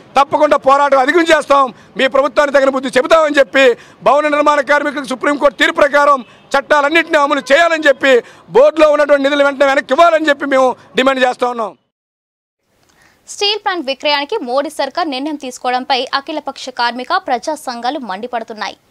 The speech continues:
Speaker 2: కేంద్ర ప్రభుత్వ నిర్ణయాన్ని వ్యతిరేకిస్తూ జేఏసీగా విశాఖ హక్కు, ఆంధ్రుల హక్కు నినాదంతో నూట ఎనభై ఏడు రోజులుగా నిరసన దీక్షలు కొనసాగిస్తున్నాయి. జీఎంసీ గాంధీ పార్క్లో కొనసాగుతున్న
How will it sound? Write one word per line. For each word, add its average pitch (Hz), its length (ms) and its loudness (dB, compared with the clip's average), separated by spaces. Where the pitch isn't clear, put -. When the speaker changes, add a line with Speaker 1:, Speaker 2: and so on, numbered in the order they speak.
Speaker 2:
కేంద్ర 220 260 -8
ప్రభుత్వ 254 260 -8
నిర్ణయాన్ని 294 380 -6
వ్యతిరేకిస్తూ 294 720 -8
జేఏసీగా 330 760 -4
విశాఖ 349 440 -6
హక్కు, 311 420 -2
ఆంధ్రుల 339 280 -6
హక్కు 302 220 -6
నినాదంతో 277 680 -4
నూట 440 180 0
ఎనభై 339 260 -4
ఏడు 294 160 0
రోజులుగా 277 460 -4
నిరసన 339 380 -6
దీక్షలు 277 360 -10
కొనసాగిస్తున్నాయి. 233 840 -12
జీఎంసీ 359 460 -4
గాంధీ 285 340 -4
పార్క్లో 285 300 -4
కొనసాగుతున్న 277 640 -6